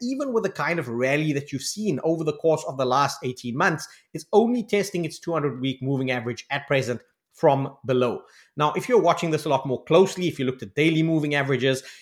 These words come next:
it kind of gave you the signal around a year ago, January to March twenty twenty-three,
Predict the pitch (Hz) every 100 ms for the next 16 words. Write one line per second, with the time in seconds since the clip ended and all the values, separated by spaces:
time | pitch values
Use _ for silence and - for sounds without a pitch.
0 | _ 170 - 233 311 - 156 170 175 151
1 | - 175 151 143 135 - 143 143 139 151
2 | 165 165 165 135 127 135 139 127 123 151
3 | 208 - 143 156 156 143 123 123 127 139
4 | - - 151 139 - 131 113 135 131 139